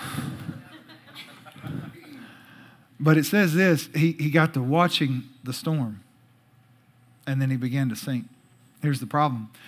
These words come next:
What you look at, you're filled with. Peter was at peace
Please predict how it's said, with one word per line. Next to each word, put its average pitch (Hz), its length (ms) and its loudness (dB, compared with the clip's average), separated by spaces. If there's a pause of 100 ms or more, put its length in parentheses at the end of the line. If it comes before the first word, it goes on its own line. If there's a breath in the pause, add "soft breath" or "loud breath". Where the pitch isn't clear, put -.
(220 loud breath)
What 131 200 -4
you 135 80 -2
look 151 200 0
at, 120 120 -2
you're 123 120 -8
filled 147 280 -6
with. 117 220 -10 (1300 soft breath)
Peter 185 280 4
was 143 200 2
at 120 120 -6
peace 175 520 -2